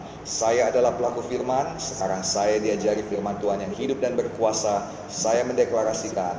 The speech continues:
pikiranku terang, hatiku terbuka, dan hidupku pasti diobatkan oleh firman Tuhan. Hidupku memuliakan Tuhan. Di dalam nama Yesus dijadikanlah." Amin, amin, amin, dan amin. Nah, adik-adikku, anak-anakku, muda-mudi yang dikasihi oleh Tuhan Yesus Kristus, hari ini kita akan melihat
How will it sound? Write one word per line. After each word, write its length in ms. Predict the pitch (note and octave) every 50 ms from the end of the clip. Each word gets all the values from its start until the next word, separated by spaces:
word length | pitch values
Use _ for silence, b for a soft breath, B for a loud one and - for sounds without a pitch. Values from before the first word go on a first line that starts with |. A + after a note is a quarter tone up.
| - D#2+ D#2+
pikiranku 480 | - - F#2 G2+ A#2 B2 B2 B2 A#2+ A2+
terang, 460 | - A#2 A2 A2 A2 A2+ A2+ A2 A2
hatiku 340 | A2+ A2+ A2+ G#2+ G#2 A#2 A2
terbuka, 640 | A2+ G#2 G2 G#2 A2+ G#2 - A2 G#2 G#2 G2+ G2+
dan 140 | F#2+ F2+ F2 F#2
hidupku 320 | F#2 F#2 F#2+ F#2+ F#2 G2 F#2+ -
pasti 480 | - A#2 A#2+ A#2+ - - - A#2 G#2+
diobatkan 480 | G2+ G2+ G2 G2 G2+ G2 G2+ G2+ F#2+ F#2+
oleh 160 | G2+ G2 F#2
firman 320 | - G2+ F2+ F2+ F2+ F2 D#2+ D#2+
Tuhan. 240 | D#2 E2 F2 E2 E2 - B B B B -
Hidupku 320 | G2+ G#2+ A#2 D#3+ - - D#3+
memuliakan 640 | D#3+ D#3+ D#3+ D3+ D#3 D3+ D3 C#3 B2+ A2 A#2+ A2+ - G#2+
Tuhan. 260 | G2+ F2+ F2+ F2 E2+ - - E2
Di 40 | E2 F#2
dalam 400 | G2 A2+ A#2+ B2+ C3 B2+ B2 B2+
nama 160 | B2 B2 B2
Yesus 560 | A#2+ A#2+ A#2+ A#2+ A#2 - A2+ G#2+ G#2 - -
dijadikanlah." 1040 | F#2+ F#2+ - - - A#2 G#2+ G2 G#2 F#2+ - G2 F#2+ F2 E2+ D#2+ D#2 D2 D2 - - G#2+
Amin, 800 | A#2 A#2+ A#2+ A2+ A2+ G#2+ G#2+ A#2 A#2+ A#2+ A2+ G#2 F#2+ F2+ E2+ F2 - -
amin, 380 | F2+ G2 G2+ G2+ G2+ G2 F#2+ -
amin, 680 | - F2 F2+ F#2 F#2 F2 - - E2 F2 F2 F2 F2 F2
dan 140 | E2+ E2+ E2+ - -
amin. 260 | F2 F2+ F#2 F2 E2 E2 - - - - - - - - - - - - - - - -
Nah, 160 | - G#2+ G2 - B B B B B B B B B
adik-adikku, 800 | - F#2+ - D3 - A2+ C3 C#3+ C#3+ - D3 D#3 D#3+ E3+ E3 -
anak-anakku, 960 | - G#2 G2+ G#2+ G#2 E2 G2 G#2 G#2+ A2 G#2+ - - B2 B2+ C3+ C#3+ C#3+ C3+ C3+
muda-mudi 480 | G#2 G2+ G2 G2 F#2+ G2 G2+ G#2 G#2+
yang 80 | G#2+ G#2
dikasihi 320 | G2+ - G2+ G2 - G#2
oleh 120 | G2 G2 F#2+
Tuhan 160 | F#2+ G2 G2 F#2+
Yesus 80 | -
Kristus, 280 | G#2+ A#2 B2+ - C#3+ - C3+
hari 160 | A#2 B2 A#2+
ini 80 | D#3+
kita 240 | F3 C#3+ - C3 A2
akan 160 | A#2 A#2 A2+
melihat 480 | A2 A2 A2 G2 - G2 F2+ G#2 - -